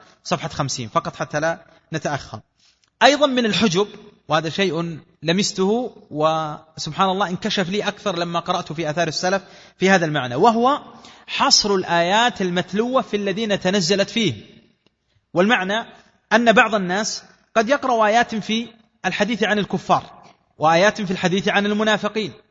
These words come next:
فيقول: "الحمد لله، قد عافانا الله من الكفر وعافانا الله من النفاق،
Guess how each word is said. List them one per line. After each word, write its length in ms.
فيقول: 320
"الحمد 340
لله، 460
قد 140
عافانا 360
الله 280
من 120
الكفر 380
وعافانا 500
الله 220
من 120
النفاق، 420